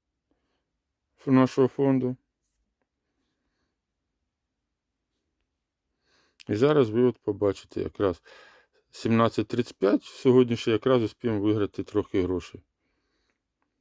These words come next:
І от, за сто євро мені прийшло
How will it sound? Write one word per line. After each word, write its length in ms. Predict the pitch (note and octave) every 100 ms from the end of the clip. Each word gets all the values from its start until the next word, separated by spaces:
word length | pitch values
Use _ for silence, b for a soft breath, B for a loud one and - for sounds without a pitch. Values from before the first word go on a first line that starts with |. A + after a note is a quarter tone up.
| _ _ _ _ _ _ _ _ _ _ _ b b b b _
І 140 | G3
от, 320 | F#3+ E3 D3 _ b b b b
за 360 | A#2+ E3 E3+ C3+
сто 260 | - E3+
євро 360 | E3 G3 G#3+ C3+
мені 240 | C3 D#3
прийшло 520 | D#3 C3 - D3 F3